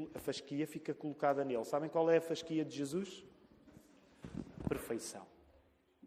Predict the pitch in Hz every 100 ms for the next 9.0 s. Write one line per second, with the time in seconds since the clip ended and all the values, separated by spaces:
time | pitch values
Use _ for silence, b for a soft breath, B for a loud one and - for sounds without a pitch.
0 | - - _ _ - - _ _ _ -
1 | _ _ _ _ _ _ _ _ _ _
2 | _ _ _ _ _ _ b b b b
3 | b - - - 202 226 214 196 190 165
4 | 170 165 - 101 - - - - _ B
5 | B B B _ _ _ - _ _ _
6 | 165 214 240 214 180 190 175 202 233 185
7 | 156 160 160 127 113 107 - - - -
8 | - - _ _ _ - 143 180 190